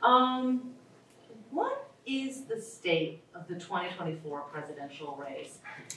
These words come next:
The day after the third Republican primary debate, and just a few days after a,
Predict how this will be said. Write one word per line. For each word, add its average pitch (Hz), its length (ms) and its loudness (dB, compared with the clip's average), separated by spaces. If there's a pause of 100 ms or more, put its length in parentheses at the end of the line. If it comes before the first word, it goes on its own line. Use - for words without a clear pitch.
The 202 140 2
day 254 440 4
after 196 600 6 (220)
the 165 80 -6
third 190 420 0
Republican 170 520 -4
primary 147 520 0
debate, 147 540 -4 (400)
and 240 580 10
just 330 420 4 (280)
a 269 60 -2
few 427 500 2
days 190 300 8
after - 760 8
a, 214 720 0